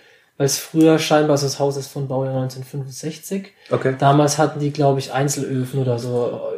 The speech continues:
Speaker 1: Ölöfen drin.
Speaker 2: Okay.
Speaker 1: Und da war die Möglichkeit, das hab ich dann mit einem anderen Heizungsbauer besprochen, okay, wir können einen Durchbruch von unten nach oben machen und einmal gerade nach oben ziehen.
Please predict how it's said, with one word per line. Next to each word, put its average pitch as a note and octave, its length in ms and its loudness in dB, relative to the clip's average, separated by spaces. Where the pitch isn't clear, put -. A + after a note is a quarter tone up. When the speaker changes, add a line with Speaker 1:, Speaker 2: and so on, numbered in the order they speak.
Speaker 1:
Ölöfen C3 600 2
drin. D3 380 -2
Speaker 2:
Okay. C#3 240 2
Speaker 1:
Und C3 260 2
da D#3+ 440 6
war D3+ 140 6
die D3 100 -2
Möglichkeit, C#3+ 680 2
das - 180 -8
hab C#3+ 100 0
ich C3+ 80 -4
dann C3+ 140 0
mit C3 160 -2
einem C3 100 -2
anderen C#3+ 240 -2
Heizungsbauer C3 520 -4
besprochen, C#3 640 -8
okay, D3 460 2
wir C#3 140 2
können C#3+ 200 4
einen C3 160 4
Durchbruch D#3 420 0
von D3 200 -2
unten D#3 300 -2
nach C3+ 160 -2
oben D3+ 260 0
machen D3+ 260 -2
und C3+ 100 -2
einmal D3+ 560 4
gerade C#3 460 4
nach C3 180 0
oben C3+ 320 0
ziehen. B2 460 -6